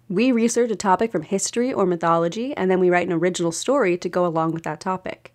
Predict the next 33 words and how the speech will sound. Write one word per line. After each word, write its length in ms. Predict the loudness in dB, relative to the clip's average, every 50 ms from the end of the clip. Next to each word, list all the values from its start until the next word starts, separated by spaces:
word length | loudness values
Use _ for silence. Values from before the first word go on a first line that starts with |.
| -16
So 240 | -8 -2 0 2 2
if 140 | 0 0 -4
you'd 340 | -4 0 0 2 2 2 2
like 180 | 2 0 0 0
to 60 | -4
support 300 | -8 -2 0 0 0 0
the 60 | -2
show, 420 | -2 0 2 2 4 2 2 0 -4 -2
don't 240 | 0 2 2 2 0
forget 420 | 0 -2 0 2 2 0 0 -2 -6
to 80 | -10 -12
take 320 | -12 -8 -6 -6 -4 -4
a 40 | -4
second 480 | -4 -2 -2 -2 -2 -4 -6 -6 -6 -6
to 120 | -6 -6 -4
rate, 300 | -4 -2 -2 -2 -2 -2
review, 540 | 0 0 0 0 0 -2 -2 0 0 -2 -2 0
and 280 | 0 0 0 0 -2
subscribe 600 | -4 -4 -6 -4 -2 0 2 4 4 4 2 0 0
on 140 | -2 0 0
whatever 340 | 0 2 2 2 2 2 0
podcast 440 | -2 0 0 0 0 -2 -6 -4 -2
platform 400 | 0 0 0 0 0 -2 0 2
you're 160 | 2 0 0
listening 320 | 0 -4 -4 -4 -4 -2
on. 180 | -2 -2 -2 -2 0
It 180 | 0 -2 0
makes 320 | 0 -2 -2 -2 -4 -8 -10 _
such 340 | -4 -2 2 2 2 2 0
a 40 | -2
difference 360 | -2 -2 -2 -4 -6 -8 -6
for 180 | -6 -4 -4 -4
us. 360 | -4 -4 -6 -8 -10 -10 -10